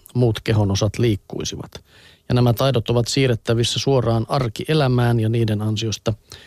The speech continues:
selkä pysyy paremmassa kunnossa. Istumatyöläisen kannalta pilates on oivallinen laji siksi, että selän oikea asento toimii väärän kuormituksen ehkäisijänä myös istuma-asennossa.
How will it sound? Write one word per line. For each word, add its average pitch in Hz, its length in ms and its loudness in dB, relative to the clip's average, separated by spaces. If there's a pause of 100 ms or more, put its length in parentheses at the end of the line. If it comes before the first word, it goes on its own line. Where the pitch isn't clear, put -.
(180)
selkä 190 340 0
pysyy 156 340 0
paremmassa 143 540 0
kunnossa. 113 640 -2 (540)
Istumatyöläisen 170 720 2
kannalta 156 380 0
pilates 156 500 0
on 147 100 2
oivallinen 143 600 2
laji 151 220 2
siksi, 139 300 0
että 127 240 0 (200)
selän 131 320 2
oikea 127 360 2
asento 123 320 2
toimii 123 460 2
väärän 113 360 2
kuormituksen 120 640 0
ehkäisijänä 120 680 0
myös 120 340 0
istuma-asennossa. 117 880 2